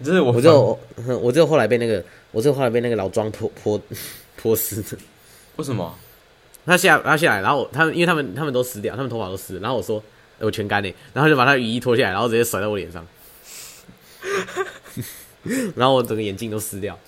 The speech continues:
Speaker 1: <laughs> 我因为我跟那个啊，双胞胎坐，双胞胎鞋子全湿，那是他新买的鞋子。<laughs> 而且那双超不好干的，我不知道他后来湿了多久。
Speaker 2: 哦，
Speaker 1: 啊，我们
Speaker 2: 对，那个，那个算是毛毛的。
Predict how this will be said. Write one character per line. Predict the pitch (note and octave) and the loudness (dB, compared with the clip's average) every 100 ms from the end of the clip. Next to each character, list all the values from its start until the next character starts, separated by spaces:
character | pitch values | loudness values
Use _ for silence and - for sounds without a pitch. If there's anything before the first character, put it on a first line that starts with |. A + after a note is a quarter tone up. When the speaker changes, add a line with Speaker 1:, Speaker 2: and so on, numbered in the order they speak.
| - - _ _ _ - - G3 | -20 -20 _ _ _ -20 -12 -10
Speaker 1:
<laughs> | - - - - _ - - - - - | -10 -18 -20 -20 _ -20 -20 -20 -20 -8
我 | A#2+ | -2
因 | D3+ | 2
为 | E3 | 4
我 | |
跟 | A#2 C3 B2+ | 4 2 2
那 | B2+ | 0
个 | G#2+ | 0
啊， | E2 - - | 0 -8 -16
双 | - A#2 | -6 0
胞 | A#2 | 0
胎 | A2+ G#2 | 0 -2
坐， | G#2+ G#2 F#2 - _ _ | -4 -8 -8 -14 _ _
双 | - C#3+ | 0 2
胞 | C#3+ | 4
胎 | C#3 | 4
鞋 | D3 A#2 | 4 0
子 | A2+ | -2
全 | - F#2 | -4 -6
湿， | F#2 - G2 F#2 | -6 -8 -8 -4
那 | B2 | -4
是 | B2+ | -2
他 | C3 C#3 | -4 -4
新 | - B2+ A#2+ | -8 -2 2
买 | A2+ | 2
的 | F#2+ | 0
鞋 | F#2+ F2+ F#2+ | -4 -8 -8
子。 | F2+ F2 - _ | -10 -14 -18 _
<laughs> | - - A2 A2 - _ _ _ _ - - _ - C4+ C#4 C#4 - - - | -12 -8 -6 -6 -8 _ _ _ _ -20 -20 _ -12 -8 -4 -4 -6 -14 -4
而 | C#3+ | -2
且 | C#3+ | 0
那 | C#3+ | 0
双 | C#3 C3+ | 0 0
超 | B2 | 0
不 | A#2+ | 4
好 | A#2+ F2+ | 4 4
干 | F2+ F2 | 0 -4
的， | F2 F2 - - - - | -6 -16 -20 -20 -20 -10
我 | A2 | -4
不 | A#2+ | 2
知 | |
道 | C#3 | 4
他 | D#3 | 4
后 | D3 | 2
来 | G#2 | 2
湿 | A2+ G2+ | 0 -10
了 | |
多 | F2+ | -10
久。 | F2+ A2+ | -10 -2
Speaker 2:
哦， | |
Speaker 1:
啊， | D3+ B2+ | -2 0
我 | A2+ | 0
们 | A2+ | 0
Speaker 2:
对， | A#2+ | 0
那 | |
个， | C3+ - - | -4 -6 -12
那 | D3+ F3 | -6 -4
个 | |
算 | D#3 E3 | -4 -4
是 | D3 | -6
毛 | B2+ A2 | -8 -8
毛 | G#2 | -10
的。 | D2 | -12